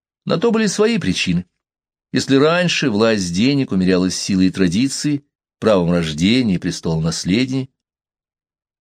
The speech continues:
то теперь она оказалась неограниченной. Всем распоряжалась орда, а там получить что-либо можно было только за деньги. Серебром добывали ярлык, дававший право на княжение.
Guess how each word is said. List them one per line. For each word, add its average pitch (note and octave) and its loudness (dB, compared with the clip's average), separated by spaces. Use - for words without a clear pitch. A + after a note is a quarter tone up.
то G3 2
теперь F3+ -2
она D#3+ 0
оказалась C#3 0
неограниченной. G#2+ -4
Всем G3+ 0
распоряжалась D#3+ 0
орда, C3+ 0
а G2 2
там G3+ 2
получить G3 -2
что-либо D#3 -2
можно C#3 0
было B2+ 0
только A2+ -2
за G2 0
деньги. F2 0
Серебром E3 2
добывали F#2+ 2
ярлык, F#2+ 0
дававший C3+ 2
право C3+ 2
на C3 0
княжение. B2 0